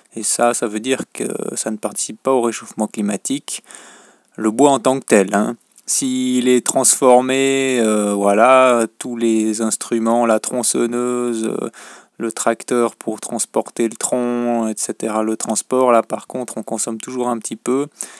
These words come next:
Donc c'est important de se le fournir, euh, proche de chez soi le plus possible, et puis après voir si on peut le fendre soi-même, ben, c'est encore mieux. Dans tous les cas, c'est vraiment infiniment mieux que les énergies fossiles type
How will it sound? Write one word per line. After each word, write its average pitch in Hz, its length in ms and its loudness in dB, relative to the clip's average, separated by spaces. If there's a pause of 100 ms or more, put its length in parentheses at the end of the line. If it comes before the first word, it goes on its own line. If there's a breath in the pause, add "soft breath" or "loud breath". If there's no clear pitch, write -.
(460 loud breath)
Donc 104 220 -4
c'est - 140 -2
important 117 520 -4
de 107 380 -2 (220)
se - 160 -8
le 110 80 -4
fournir, 117 800 -4
euh, - 460 -10 (120)
proche 113 300 -2
de 120 100 -10
chez 117 220 -4
soi 117 460 2
le 110 100 -2
plus - 280 -6
possible, 131 640 -4
et - 40 -14
puis - 200 -8
après 117 440 -4
voir 117 440 2
si 110 300 -4
on 107 80 -6
peut - 160 -6
le 104 80 -2
fendre 131 340 0
soi-même, 117 480 -4
ben, 110 100 -2
c'est - 180 -4
encore 110 280 -2
mieux. 113 200 -4 (420 loud breath)
Dans 113 80 -2
tous 160 160 -6
les 147 160 0
cas, 151 320 4 (640 loud breath)
c'est - 180 -2
vraiment 131 440 2
infiniment 139 600 -2
mieux 139 440 0
que 113 340 0
les 113 260 -4
énergies 113 420 -4
fossiles 120 560 -6
type - 320 -12